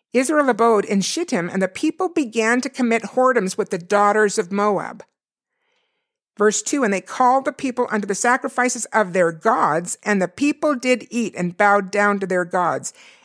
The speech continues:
And Israel joined himself unto Baal Peor, and the anger of the Lord was kindled against Israel."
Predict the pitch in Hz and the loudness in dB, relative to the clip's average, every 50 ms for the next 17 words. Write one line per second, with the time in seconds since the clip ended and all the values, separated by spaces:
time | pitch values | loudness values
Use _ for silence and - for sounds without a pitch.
0 | _ - 214 214 220 208 - _ - 240 302 381 359 - 214 180 165 - - 190 | _ 0 0 0 0 0 -6 _ -4 -2 0 0 0 0 0 0 0 0 0 -2
1 | - 185 170 - - 254 262 285 294 311 320 320 277 269 233 220 - 220 202 196 | -4 -4 -4 2 2 2 2 2 0 0 -2 -2 -2 -2 -4 -2 0 2 2 0
2 | - - 220 208 202 196 190 170 - 196 202 208 202 220 247 277 302 294 277 _ | 0 -2 -2 -2 -2 -2 -4 -2 0 2 2 4 4 2 2 0 0 -4 -8 _
3 | - - 220 214 226 240 220 185 175 185 - 190 190 196 208 - - - 214 220 | -6 -2 0 2 4 4 4 4 2 2 0 0 0 0 -2 -4 -4 -2 0 2
4 | 233 240 226 240 233 220 226 - - - 233 208 208 196 196 196 196 190 180 170 | 2 0 0 0 -2 -2 -2 -6 -6 -6 -6 -4 -4 -4 0 2 2 2 2 0
5 | - - _ _ _ _ _ _ _ - 190 180 180 - - - - 247 240 226 | -2 -8 _ _ _ _ _ _ _ -2 -2 -2 -2 -2 -8 -2 0 2 2 2
6 | 240 226 202 214 196 202 190 190 190 185 - - - - 185 185 160 151 175 170 | 2 2 0 -2 -2 -2 -2 -2 -2 -4 -6 -8 -6 -4 -4 -2 -2 -2 -2 -2
7 | 160 - | -4 -4